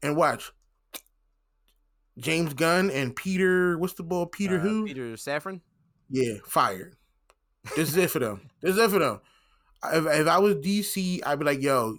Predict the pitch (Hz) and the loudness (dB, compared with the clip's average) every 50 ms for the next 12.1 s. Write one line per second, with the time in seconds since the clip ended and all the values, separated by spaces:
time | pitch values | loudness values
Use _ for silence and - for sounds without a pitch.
0 | - 123 127 143 160 127 113 190 175 147 123 113 101 98 98 101 123 139 156 180 | -10 -8 -4 -2 -2 0 0 -2 -2 -2 -2 -4 -4 -6 -8 -2 0 2 2 2
1 | 196 - 143 165 180 175 180 - 117 117 123 156 165 160 - - - 127 117 110 | 2 0 0 0 0 0 0 -2 -6 -4 -2 -2 -2 -2 -4 -6 -6 -4 -4 -4
2 | 107 101 101 101 - _ _ _ _ _ _ _ _ _ _ _ _ _ _ _ | -4 -8 -10 -12 -14 _ _ _ _ _ _ _ _ _ _ _ _ _ _ _
3 | _ _ _ _ _ _ _ 139 147 127 123 147 147 143 139 135 131 127 120 127 | _ _ _ _ _ _ _ -4 -2 0 2 4 4 6 4 4 2 2 0 0
4 | 123 - 143 123 123 117 117 113 113 - 117 110 104 92 101 95 95 95 - _ | -2 -4 -4 -2 -2 -2 -2 -2 -4 -4 -4 -6 -6 -6 -8 -12 -12 -14 -18 _
5 | _ _ _ - 151 156 135 147 156 - 151 156 131 110 101 85 - - - - | _ _ _ 0 2 2 2 2 0 0 0 0 0 -2 -6 -10 -12 -14 -14 -14
6 | _ _ _ _ _ _ _ _ _ _ _ _ _ _ _ _ _ _ _ _ | _ _ _ _ _ _ _ _ _ _ _ _ _ _ _ _ _ _ _ _
7 | _ _ _ _ _ _ _ _ _ _ _ _ _ _ _ _ _ _ _ _ | _ _ _ _ _ _ _ _ _ _ _ _ _ _ _ _ _ _ _ _
8 | _ _ _ _ _ _ _ _ _ _ _ - - - - _ _ _ _ _ | _ _ _ _ _ _ _ _ _ _ _ -20 -20 -20 -20 _ _ _ _ _
9 | _ _ _ _ _ _ _ _ _ 156 160 151 185 220 277 320 311 - 302 285 | _ _ _ _ _ _ _ _ _ -8 -6 -2 0 0 0 0 2 2 4 4
10 | 226 175 170 220 262 294 320 349 349 339 339 330 311 - - - - _ _ _ | 4 4 2 0 0 2 2 2 4 4 4 0 0 -2 -8 -14 -16 _ _ _
11 | _ - - 117 - - 135 131 120 120 - 131 139 143 147 160 196 226 - - | _ -6 -6 -6 -4 -4 -4 -4 -4 -4 -2 0 0 0 0 0 -2 -4 -6 -10
12 | - - | -16 -20